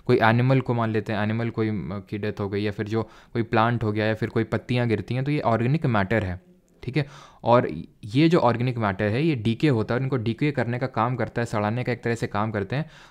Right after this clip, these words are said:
माइक्रो ऑर्गेनिजम्स, जिनको हम सूक्ष्म जीव बोलते हैं। और ये microorganisms in this detritus food chain are called as detrivores। इनको हम detrivores के नाम से जानते हैं, जिसको क्या करते हैं, डीके करते हैं, detri-, अ, जो detritus होता है, जो कि कुछ और नहीं बल्कि हमारा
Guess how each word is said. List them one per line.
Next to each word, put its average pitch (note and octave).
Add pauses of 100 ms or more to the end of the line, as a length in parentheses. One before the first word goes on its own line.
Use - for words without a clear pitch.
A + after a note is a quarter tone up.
(140)
माइक्रो A#2
ऑर्गेनिजम्स, G2+ (420)
जिनको A2
हम C3+
सूक्ष्म C#3
जीव G#2+
बोलते G2
हैं। G2+
और G2
ये C3
microorganisms B2
in D3
this A#2
detritus A2 (100)
food A#2
chain A2+
are G#2 (100)
called B2
as - (440)
detrivores। B2
इनको A2
हम D#3+ (500)
detrivores A#2
के C#3
नाम G2+
से D3 (180)
जानते F#2+
हैं, G#2 (340)
जिसको G#2+
क्या B2
करते G#2
हैं, F#3
डीके A#2+
करते A2+
हैं, B2+
detri-, G#2
अ, G2
जो G#2
detritus G#2+
होता G#2
है, A#2
जो A2
कि A2
कुछ -
और G#2+
नहीं G#2+
बल्कि G#2
हमारा G#2